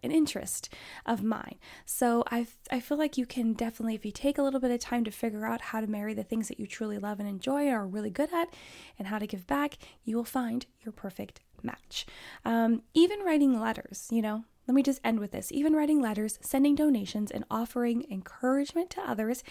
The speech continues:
can be considered giving back as long as it comes from your heart and is genuine. Remember, it needs to come from your heart. It needs to be genuine. And then, and then you could just add in, like, what you're,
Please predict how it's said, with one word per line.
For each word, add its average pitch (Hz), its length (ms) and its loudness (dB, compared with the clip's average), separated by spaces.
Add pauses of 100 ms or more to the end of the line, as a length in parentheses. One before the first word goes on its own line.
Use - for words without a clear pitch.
(340)
can 269 300 4
be 294 140 8
considered 233 540 2
giving 214 260 -4
back 269 340 -2 (400)
as - 140 -8
long 285 180 4
as - 340 -4
it 254 120 2
comes 240 280 -2
from 240 120 0
your 226 120 0
heart 208 360 -6
and 196 160 -6
is 185 160 -8
genuine. 208 520 -6 (120)
Remember, 220 440 0
it 208 100 -6
needs 214 200 -4
to 214 100 -6
come 220 200 -4
from 285 160 4
your 320 140 4
heart. 247 280 0
It 208 80 -2
needs 208 300 -4
to 269 80 -4
be 294 120 0
genuine. 226 540 0 (520)
And 220 400 -2 (800)
then, 220 300 -2
and 220 160 0
then 220 140 0
you 214 80 -2
could 220 120 -2
just 208 200 -4
add 208 180 -4
in, 220 240 0 (320)
like, 214 220 -8 (120)
what - 200 12
you're, 214 500 -4